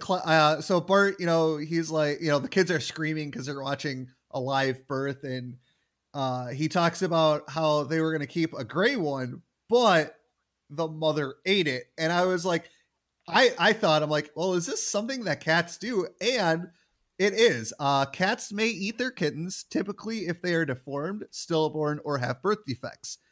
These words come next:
A mother cat may also eat her young if she is stressed. So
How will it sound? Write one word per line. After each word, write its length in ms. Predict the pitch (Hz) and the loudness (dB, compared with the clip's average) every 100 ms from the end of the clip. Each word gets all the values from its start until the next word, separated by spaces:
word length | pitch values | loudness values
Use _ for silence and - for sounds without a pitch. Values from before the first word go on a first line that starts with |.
| _ - | _ -6
A 80 | |
mother 300 | 131 160 240 | 0 2 2
cat 320 | 226 196 185 160 | -2 0 0 -2
may 140 | 147 - | -6 -4
also 360 | 170 247 233 | -6 -4 -6
eat 220 | 185 180 160 | -6 -8 -6
her 160 | 170 | -6
young 380 | 151 135 131 131 | -4 -2 -2 -4
if 160 | 143 - | -8 -8
she 200 | - 127 | -6 -4
is 140 | 123 | -2
stressed. 600 | - - 127 - - - _ _ - | -4 -6 -10 -10 -12 -12 _ _ 0
So 380 | 311 220 151 | 2 2 0